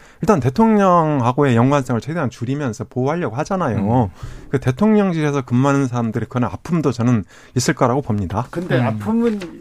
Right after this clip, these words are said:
Speaker 3: 알겠는데 너무 실수라고 해야 되나요?
Speaker 2: 음.
Speaker 3: 좀, 어, 자질이나 능력, 인사 검증은 좀 더, 좀, 좀 철저히 해야 될 것 같습니다.
Speaker 1: 네,
Speaker 3: 자,
Speaker 1: 앞으로는 뭐
Speaker 2: 음.
Speaker 1: 좀 개선되리라고 생각하고요.
Speaker 3: 그런데요.
Speaker 1: 네.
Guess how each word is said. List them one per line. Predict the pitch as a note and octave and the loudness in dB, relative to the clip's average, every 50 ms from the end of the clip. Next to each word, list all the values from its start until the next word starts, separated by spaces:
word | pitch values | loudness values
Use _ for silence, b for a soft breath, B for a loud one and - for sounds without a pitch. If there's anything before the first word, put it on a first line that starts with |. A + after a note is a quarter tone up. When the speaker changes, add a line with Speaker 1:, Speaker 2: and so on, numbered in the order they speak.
| - - | -8 -2
Speaker 3:
알겠는데 | C#3 D3 E3 E3+ G#3+ F#3+ F#3 F3 D3 C3 C3 D#3+ F3+ E3+ C#3 A#2 | 0 2 4 4 4 4 4 2 2 2 2 2 2 0 -2 -2
너무 | A#2 C3+ D#3 G3 A3+ B3 A3+ E3+ | -2 -2 -2 0 0 0 -2 -2
실수라고 | - A3 A3+ - - - - A3+ A#3 A3+ A3+ A3 A3 G#3+ G#3+ G#3 G3+ G3 F#3 E3+ D#3+ F3 | -4 -6 -6 -6 -8 -10 -8 -6 -4 -4 -4 -4 -4 -2 -2 -2 0 0 -2 -2 0 -2
해야 | F3 E3+ | -2 0
되나요? | D#3 E3+ C#3+ D#3 D#3 F#3 G3 | 0 0 0 0 0 -2 -2
Speaker 2:
음. | - - - B2+ A2+ G#2 G2 G#2 G2+ | -6 -8 -8 -6 -6 -6 -6 -8 -2
Speaker 3:
좀, | - A#3+ B3 A3 F#3 D3+ B2+ - B B B B B B B B B B B B _ - | 2 4 4 4 4 2 0 -6 B B B B B B B B B B B B _ -6
어, | - E3+ E3+ E3 E3 E3 D#3 | -2 0 0 2 2 0 -2
자질이나 | - - C#3+ F3+ G#3 G3 G#3 G3+ F3+ | -4 -4 -2 0 2 2 4 2 4
능력, | D3 D3 D#3+ F3+ F#3 G3 E3+ C3 - - - | 4 2 2 2 2 2 2 0 -2 -4 -2
인사 | D3 E3 F#3 F#3+ F3 G3+ G#3+ | 0 0 2 2 2 2 2
검증은 | F#3 F#3 F#3 F#3 F3 G#3 G3+ F#3+ | 2 2 0 0 2 0 2 2
좀 | F3 F#3 D3 | 2 0 0
더, | B2 - D3 D#3 D#3 - _ _ | 0 0 2 2 0 0 _ _
좀, | - G#3 F#3+ D#3+ C3+ - | -2 0 0 -2 -4 -4
좀 | F3 E3 D3 | -4 -4 -4
철저히 | - - F3+ F3+ - G3+ F#3 D#3+ | -4 -6 -6 -2 0 0 0 0
해야 | D3 E3 G3 G3+ | 0 0 -2 -2
될 | - G3 | -2 -4
것 | - - - | -6 -6 -12
같습니다. | G2+ - - - A2+ G#2 - - | -12 -10 -8 -8 -10 -8 -8 -4
Speaker 1:
네, | - - A#2+ A2+ G#2 | 0 2 4 4 4
Speaker 3:
자, | G#2 G3 | 4 4
Speaker 1:
앞으로는 | E3+ - E3 D3+ D3 C#3 A#2+ | 4 4 2 2 4 4 4
뭐 | G#2+ - - | 4 4 2
Speaker 2:
음. | - C3 | 2 2
Speaker 1:
좀 | B2 A#2 A#2 | 2 2 2
개선되리라고 | G2+ A#2+ B2 C3+ D3+ D3 B2 A#2+ A#2+ A2+ A2 A2 G#2+ A#2 | 4 4 4 4 4 4 4 4 4 4 2 2 0 0
생각하고요. | A#2+ C#3+ C#3 B2+ C#3+ D#3+ D#3+ E3 | 0 -2 0 2 2 4 6 6
Speaker 3:
그런데요. | A#3 B3+ C#4 C4+ B3+ G3+ G3+ F3 E3 G3+ F#3 - - | 6 6 6 6 4 4 6 6 6 4 2 0 -4
Speaker 1:
네. | - | -8